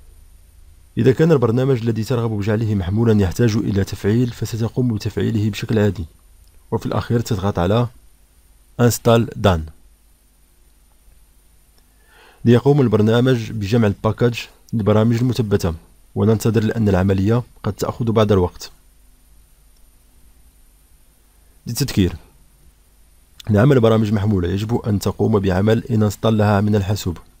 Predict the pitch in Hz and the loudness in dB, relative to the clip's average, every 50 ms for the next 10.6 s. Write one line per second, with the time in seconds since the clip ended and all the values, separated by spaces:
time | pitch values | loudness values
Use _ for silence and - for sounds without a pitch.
0 | _ - - - - - _ _ - 104 101 98 98 95 98 101 107 123 120 - | _ -20 -20 -20 -20 -20 _ _ -2 0 2 4 4 6 6 4 4 2 0 0
1 | - - 117 113 113 104 - 123 101 - - 85 78 - _ _ - _ _ _ | -4 -2 0 2 2 2 0 0 -2 -2 -2 -6 -8 -8 _ _ -20 _ _ _
2 | - 98 101 95 104 98 101 98 101 110 110 98 95 - - 104 101 - 98 85 | -4 -4 -2 -2 -2 -4 -2 -2 0 2 2 2 0 0 -2 -4 -2 -2 -4 -4
3 | 82 - - - - - - - 113 - - 117 92 92 104 101 98 107 110 101 | -4 -8 -12 -18 -20 -12 -6 -6 -6 -2 0 0 0 2 0 0 0 0 0 0
4 | - 104 92 90 85 80 - - - 107 107 101 107 - 107 98 - 107 - 101 | 0 0 0 0 -2 -4 -8 -4 -2 -2 0 0 -2 -4 -4 -6 -8 -6 -6 -6
5 | 113 - - 127 107 107 101 104 - - 117 113 107 92 98 120 120 104 95 80 | -6 -4 -2 0 2 2 2 2 0 0 0 0 0 0 0 0 -2 -2 -2 -2
6 | - 95 101 101 - 104 - - 98 87 - - - 123 131 127 - - - - | -2 -2 -4 -2 -6 -10 -8 -8 -8 -8 -8 -4 -2 -2 -2 -2 -6 -14 -18 -18
7 | - - - - - - 113 110 107 101 - - 120 127 117 98 101 101 120 - | -18 -18 -18 -4 2 4 4 4 4 0 -2 -4 -4 -2 -2 -2 -4 -6 -6 -8
8 | 104 - - 120 113 110 104 104 104 - 110 - 113 - - 110 104 98 92 98 | -10 -6 -2 -2 0 0 0 0 -2 -4 -6 -10 -10 -6 -4 -2 0 0 0 0
9 | 104 104 107 101 92 - - 98 101 101 95 92 - - 95 - - 110 101 101 | 0 0 -2 -4 -4 -4 -4 -2 0 0 -2 -2 -4 -6 -6 -4 -4 -4 -4 -4
10 | 98 - 107 - 101 92 92 85 82 82 - | -8 -8 -8 -8 -6 -4 -4 -4 -4 -6 -8